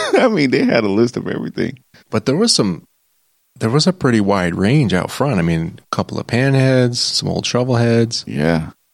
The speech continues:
Speaker 2: some, some modern baggers, you know, the big wheel bagger kind of
Speaker 1: Right,
Speaker 2: stuff,
Speaker 1: right.
Speaker 2: and a couple of custom bicycles. <laughs> I mean, it was a little
Speaker 1: It,
Speaker 2: bit of
Speaker 1: I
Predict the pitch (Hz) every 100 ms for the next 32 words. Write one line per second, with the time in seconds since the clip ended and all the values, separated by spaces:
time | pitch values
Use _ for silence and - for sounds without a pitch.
0 | _ - 98 90 - - - 98 95 90
1 | 82 80 95 110 110 110 104 - 98 87
2 | 85 92 90 92 87 90 95 113 120 -
3 | 62 - - 110 110 69 73 87 80 -
4 | _ _ _ _ - - 107 92 - 107
5 | - 85 92 127 139 131 127 - - -
6 | - - - 113 139 170 202 147 123 101
7 | 139